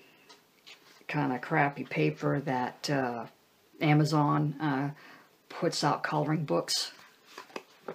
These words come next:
And I'm happy with the results. Now, they do require a lot of layering,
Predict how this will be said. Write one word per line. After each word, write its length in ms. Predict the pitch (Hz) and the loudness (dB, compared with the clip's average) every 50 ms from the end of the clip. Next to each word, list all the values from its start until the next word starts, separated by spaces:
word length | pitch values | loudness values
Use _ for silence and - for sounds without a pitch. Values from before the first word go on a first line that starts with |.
| - - - - - - - - - - - - - _ - | -14 -16 -18 -18 -18 -18 -18 -20 -20 -20 -20 -20 -20 _ -2
And 520 | 180 170 170 170 165 160 160 165 165 156 - - - _ _ _ _ _ _ _ _ _ - - - - _ _ _ - _ _ - - - _ _ _ _ _ _ _ - - - _ _ - _ _ - - | 2 4 4 6 6 6 4 4 2 -2 -4 -12 -16 _ _ _ _ _ _ _ _ _ -20 -20 -20 -20 _ _ _ -20 _ _ -20 -20 -20 _ _ _ _ _ _ _ -20 -20 -20 _ _ -20 _ _ -10 0
I'm 160 | - 190 196 | 2 2 2
happy 380 | 185 196 220 214 185 - 165 151 | 2 0 -2 -4 -2 -2 -2 0
with 180 | 143 151 147 143 | 2 0 0 0
the 80 | 151 | -2
results. 720 | 135 156 147 143 - 165 156 156 151 151 - - - - - _ - - - - - - - - - - | -2 -2 -4 -2 -2 -2 -2 0 -2 -4 -4 -8 -10 -10 -14 _ -20 -20 -20 -20 -20 -20 -20 -20 -10 0
Now, 460 | - 170 165 165 156 143 143 - - - - _ _ _ - _ _ _ _ _ _ _ _ _ | 4 8 10 10 10 10 8 6 2 -4 -18 _ _ _ -20 _ _ _ _ _ _ _ _ _
they 200 | - 175 175 165 | 0 4 4 4
do 320 | 151 190 220 240 240 233 214 | 6 8 10 10 10 10 10
require 580 | 190 165 - - - 170 156 160 156 147 139 | 8 6 6 2 2 6 8 8 8 8 6
a 60 | 143 | 6
lot 240 | 147 151 151 151 135 | 6 8 6 6 6
of 100 | 135 - | 2 0
layering, 560 | 139 151 147 147 147 143 123 127 120 113 104 | 2 2 4 4 2 2 0 -2 -6 -6 -8